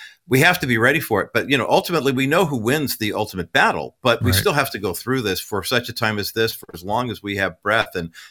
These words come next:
Speaker 1: the fact that the C D C never backed away from their early statistic that said that ninety-four percent of the people who got covid and died from covid all was actually covid and a comorbidity,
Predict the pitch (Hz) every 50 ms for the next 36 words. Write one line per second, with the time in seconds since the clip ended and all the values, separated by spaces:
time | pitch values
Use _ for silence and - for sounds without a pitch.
0 | _ _ - - - 120 127 139 131 - 104 - 110 104 - 131 127 120 123 117
1 | 110 - - 139 131 120 104 101 107 113 123 170 156 101 - 117 120 143 143 -
2 | 131 117 117 120 131 127 - 120 107 101 98 95 - 104 113 135 151 143 - -
3 | 123 - - 151 147 - - 101 87 - - - - - _ - 107 - - 127
4 | 101 104 98 82 95 117 143 175 196 180 - 175 165 - 156 - - 165 156 139
5 | 127 - - 156 160 160 135 117 123 123 120 123 110 - - - 143 147 147 110
6 | 117 104 101 - _ - - _ - 101 101 87 127 139 175 175 - 147 123 110
7 | - 123 110 107 95 107 101 95 _ _ _ _ _ _ _ _ - 147 170 175
8 | 185 170 170 151 139 170 175 185 - - 165 143 - - 175 170 139 156 156 -
9 | - 139 147 147 139 131 - - - 143 135 135 127 113 95 120 120 113 104 85
10 | 69 60